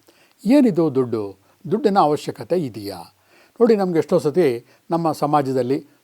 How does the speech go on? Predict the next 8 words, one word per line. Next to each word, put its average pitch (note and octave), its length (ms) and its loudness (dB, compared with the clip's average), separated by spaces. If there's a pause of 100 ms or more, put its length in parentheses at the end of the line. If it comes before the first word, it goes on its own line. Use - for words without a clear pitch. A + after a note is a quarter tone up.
(120)
ಸುತ್ತಮುತ್ತಲು F3 480 0
ನಮ್ಮಂತಹ, C#3+ 640 0 (240)
ನಮ್ಮ D3+ 420 0 (300)
ಕೊಲೀಗ್ಸ್ G#3+ 360 8
ಅಂತ C#3 200 -2
ಏನ್ B2 80 -2
ಹೇಳ್ತೀವಲ್ಲ, A2 340 -4 (300)
ಜೊತೆಗಾರರುಗಳು B2 800 2